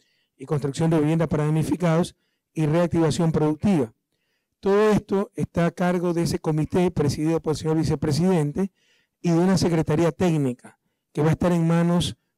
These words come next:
de un brillante joven manabita puertovejense,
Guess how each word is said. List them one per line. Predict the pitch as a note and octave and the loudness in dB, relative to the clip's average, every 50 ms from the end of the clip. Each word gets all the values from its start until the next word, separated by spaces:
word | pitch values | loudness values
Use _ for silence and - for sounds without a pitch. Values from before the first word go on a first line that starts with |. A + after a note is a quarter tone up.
| _ _ | _ _
de | - C#3 C#3 D3 D3+ D3 D3 D3 C#3+ C#3+ C#3+ | -16 -10 -6 -6 -4 -4 -4 -6 -6 -8 -8
un | D#3+ E3+ F3 | -8 -8 -6
brillante | D#3 D#3 D#3 E3 E3+ E3+ E3+ - D#3+ D3 | -4 -2 -2 -2 -2 -2 -2 -4 -4 -2
joven | C#3 D3+ E3 E3+ E3 E3 D#3+ D#3+ E3+ D#3+ | 0 0 2 2 2 2 0 -2 -4 -6
manabita | C#3+ C#3 C#3 C#3+ E3+ - E3 - - C3 | -6 -4 -2 0 0 0 0 -2 -2 -4
puertovejense, | - C3 B2 - C#3 C3 C3+ C3+ C#3 D#3 E3 D3 C3 B2 D3 E3 F3 | -2 -4 -4 -2 -2 -4 -2 -2 -2 0 0 0 0 0 0 -2 -4